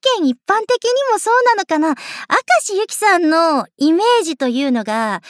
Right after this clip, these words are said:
割と、あの、なんて言うんですかね、金髪、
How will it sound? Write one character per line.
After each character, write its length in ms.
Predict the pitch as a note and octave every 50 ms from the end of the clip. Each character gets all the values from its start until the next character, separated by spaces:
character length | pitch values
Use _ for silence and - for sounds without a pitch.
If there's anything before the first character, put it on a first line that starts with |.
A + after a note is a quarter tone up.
| - - - - - _
割 160 | - B3+ F4+ B4 C5 D5+ D5+ - D#5 D#5+ E5 E5 D#5 C#5 A#4
と、 180 | E4+ A3 E3 E3+ _ _ _ _ _
あ 180 | - G#3+ A3+ G#3+
の、 120 | G#3+ G#3+
な 100 | A#3+ D4+ G#4+
ん 120 | B4 B4+ B4 _ _ _ _ -
て 60 | E4
言 80 | D4+ D#4
う 40 | D#4+
ん 40 | D4
で 80 | C#4+
す 80 | - -
か 100 | A#3+ A3+
ね、 160 | A3+ A3 G3+ _
金 200 | - - - F#4+ A4+ A4+ A#4 A4+ - _ -
髪、 960 | - A4 G#4+ - - - - F#4+ G#4 G#4 G#4 G#4 G#4 G#4 G#4 G4 F#4+ C4+ A3+